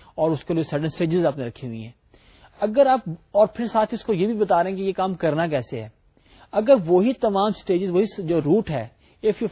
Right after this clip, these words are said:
fixed for the expert level user at well، as well، تو وہ جو آپ کا ایکسپرٹ یوزر ہے، it will get bored، اور وہ اس کے ساتھ اتنا فرینڈلی feel نہیں کرے گا، اور وہ مطلب اس کے ساتھ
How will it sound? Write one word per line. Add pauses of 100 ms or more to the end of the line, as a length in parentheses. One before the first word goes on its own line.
fixed (120)
for
the
expert
level
user
at
well، (680)
as
well، (460)
تو (260)
وہ
جو
آپ
کا
ایکسپرٹ
یوزر
ہے،
it
will
get
bored، (840)
اور
وہ (120)
اس
کے
ساتھ
اتنا
فرینڈلی
feel
نہیں
کرے
گا،
اور
وہ
مطلب
اس
کے
ساتھ